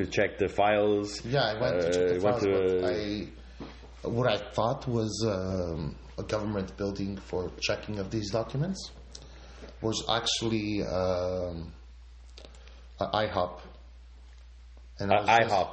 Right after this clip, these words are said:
Speaker 2: I hop.
Speaker 1: The pancake f-, place.
Speaker 2: Yes, and, uh,
Speaker 1: So, okay, so you thought you went to your house, but you went to a straight, like,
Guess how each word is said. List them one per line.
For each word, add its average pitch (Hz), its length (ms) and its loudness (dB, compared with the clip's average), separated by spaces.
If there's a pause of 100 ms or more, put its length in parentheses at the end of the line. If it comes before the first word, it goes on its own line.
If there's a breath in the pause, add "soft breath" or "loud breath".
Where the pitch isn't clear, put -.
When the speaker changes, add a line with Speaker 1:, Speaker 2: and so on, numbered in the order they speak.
(140)
Speaker 2:
I 107 120 2
hop. 95 300 -4 (280)
Speaker 1:
The 101 80 4
pancake 117 520 2
f-, 87 520 -10
place. 92 400 2
Speaker 2:
Yes, 107 300 -2 (420)
and, 107 480 0
uh, 98 320 2
Speaker 1:
So, 110 160 8
okay, 120 160 6
so 104 160 6
you 104 200 4
thought 139 200 6
you 139 100 4
went 127 240 4
to 120 80 4
your 104 200 6
house, 98 320 2 (500 loud breath)
but 101 120 6
you 101 120 4
went 113 220 6
to 104 200 6
a 92 60 4
straight, - 340 0
like, 90 180 4